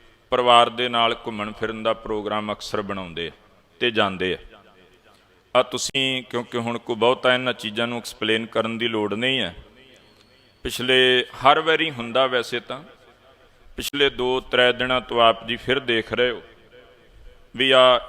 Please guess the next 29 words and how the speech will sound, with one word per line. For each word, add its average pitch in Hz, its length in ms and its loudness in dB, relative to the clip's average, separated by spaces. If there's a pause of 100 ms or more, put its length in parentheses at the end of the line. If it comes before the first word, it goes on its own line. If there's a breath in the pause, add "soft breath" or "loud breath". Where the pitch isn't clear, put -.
ਹਿਮਾਚਲ 117 540 -12
ਵਾਲੇ 127 240 -16 (100)
ਪਾਸੇ 117 340 -4
ਡਲਹੌਜੀ 113 680 0
ਤੋਂ 127 240 -8 (180)
ਅੱਗੇ 117 280 -2
ਉਹ 127 120 -4
ਪਰਿਵਾਰ 107 460 0
ਗਿਆ 110 300 0
ਸੀ। 139 220 -8 (1120)
ਸਪੈਨਿਸ਼ 135 600 -4
ਜੋੜਾ 120 400 0
ਆ 120 100 4
ਉਹ, 110 180 -4
ਅਹ, - 1200 -2
ਜਿਹੜਾ 127 400 2
ਸੱਜਣ 117 420 -4
ਆ 143 100 0
ਉਹ 143 140 -2
ਤਾਂ 131 160 -4
ਇੱਥੋਂ 127 220 -10
ਪੰਜਾਬ 113 500 2
ਦਾ, 131 120 2
ਪਰ 131 200 -2
ਉਹਦੇ 131 200 0
ਘਰੋਂ 104 300 -2
ਜਿਹੜੀ 120 240 -6
ਬੀਬੀ 110 440 -6
ਹੈ 98 200 -4